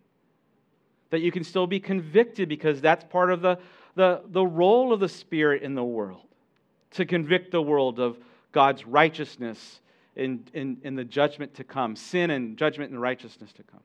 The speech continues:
or judgment to come, excuse me." Tasted the good word of God. Again, it's that same word that's used in the Greek, that word or translated as tasted for us.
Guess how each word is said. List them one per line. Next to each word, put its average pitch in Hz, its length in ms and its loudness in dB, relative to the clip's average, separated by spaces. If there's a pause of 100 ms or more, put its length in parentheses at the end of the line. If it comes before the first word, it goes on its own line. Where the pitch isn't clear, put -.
(240)
or 123 120 -6
judgment 127 400 -4
to - 80 -20
come, 101 180 -18
excuse - 320 -20
me." - 80 -20 (3500)
Tasted 190 460 2
the 170 80 -2
good 156 260 0
word 165 260 -2
of 160 120 -10
God. 185 360 -14 (1500)
Again, 151 100 0
it's 143 80 -8
that 151 120 -4
same 156 360 -2 (180)
word 151 240 0
that's - 240 -6
used 143 360 -6
in 135 60 -8
the 127 80 -6
Greek, 151 280 -6
that 131 160 -4
word 135 280 -4 (240)
or 143 140 -10
translated 135 540 -4
as - 80 -20
tasted 160 480 -8
for 104 200 -14
us. - 160 -20